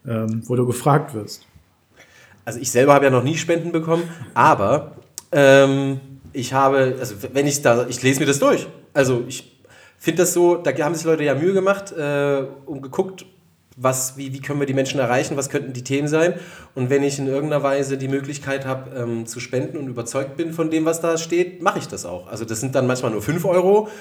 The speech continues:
Speaker 2: und manchmal sind's fünfzig Euro. Aber, ähm, ich versuche das wirklich zu machen. Gerade zu Weihnachten, finde ich, ist das was, wo man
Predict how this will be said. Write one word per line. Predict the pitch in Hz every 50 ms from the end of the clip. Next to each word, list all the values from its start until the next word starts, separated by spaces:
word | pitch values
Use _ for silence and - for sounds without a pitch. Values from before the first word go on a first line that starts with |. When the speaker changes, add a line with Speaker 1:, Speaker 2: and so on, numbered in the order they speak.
| - - -
Speaker 2:
und | 117
manchmal | 120 117 123 127 120
sind's | 123 120 -
fünfzig | - - 127 123 - - 160 170 - -
Euro. | 180 190 185 185 185 196 214 208 - - - - - -
Aber, | - 123 113 120 120 120 123 127
ähm, | 120 117 117 117 117 113 110 110 110 - - - _ _ _ _ _ _ _ _ _ _ -
ich | 127 -
versuche | - 165 131 160 170 165
das | 175 160 151
wirklich | 160 160 170 170 170
zu | - 170
machen. | 165 156 127 127
Gerade | 107 - 127 135 131
zu | - 123
Weihnachten, | 123 135 156 170 165 - -
finde | - - 165 160
ich, | - 165
ist | 147 - - 156
das | 147 - -
was, | 151 143 147 -
wo | 143
man | 143 143 139 135 135 131 127 -